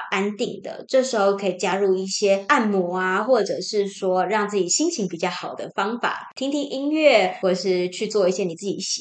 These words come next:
欢做的事情。泡脚也是一个非常好的方法，可以让气血是不会淤滞在肚子里面，是可以往下拉的。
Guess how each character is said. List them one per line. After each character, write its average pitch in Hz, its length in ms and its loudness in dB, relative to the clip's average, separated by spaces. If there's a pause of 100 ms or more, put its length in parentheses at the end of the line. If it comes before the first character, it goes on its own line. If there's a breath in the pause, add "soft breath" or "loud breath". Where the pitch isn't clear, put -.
欢 208 240 -4
做 214 200 -2
的 - 100 -8
事 - 240 -4
情。 - 460 -8
泡 262 260 2
脚 185 220 -4
也 156 80 -10
是 - 120 -2
一 202 60 2
个 180 100 -2
非 196 160 0
常 196 140 -6
好 - 200 -10
的 - 100 -12
方 175 280 -8
法， - 320 -6
可 196 120 -6
以 180 80 0
让 196 180 0
气 220 240 -4
血 180 220 -6
是 196 160 -4
不 175 120 -10
会 190 120 0
淤 240 200 -2
滞 240 80 -6
在 226 180 0
肚 202 200 -2
子 175 160 -12
里 180 140 -18
面， 160 200 -10
是 185 160 -6
可 190 160 -10
以 170 60 -6
往 175 240 -6
下 175 400 -2
拉 170 380 -8
的。 - 160 -16